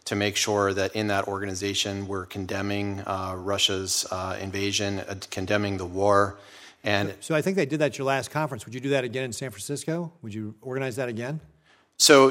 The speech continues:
Speaker 1: yes, so in the leaders', uh, meeting in November in, uh, Bangkok, there was a, part of the leaders' statement was condemning,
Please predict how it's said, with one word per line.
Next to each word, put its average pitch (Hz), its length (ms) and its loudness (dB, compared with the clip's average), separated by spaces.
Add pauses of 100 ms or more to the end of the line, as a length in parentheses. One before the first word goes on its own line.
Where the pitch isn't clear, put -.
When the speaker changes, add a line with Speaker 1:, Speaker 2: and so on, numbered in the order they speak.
Speaker 1:
yes, 127 180 10
so 135 160 8
in 131 140 8
the 127 160 10
leaders', 135 520 4
uh, 110 140 6
meeting 113 380 2
in 104 240 -2
November 104 720 2
in, 101 160 -4
uh, 98 100 -4
Bangkok, 101 680 0
there 101 160 0
was 101 180 -4
a, 95 460 -4 (180)
part 117 160 4
of 101 80 -2
the 101 60 -6
leaders' 101 260 -2
statement 101 380 -2
was 101 120 -4
condemning, 101 640 -4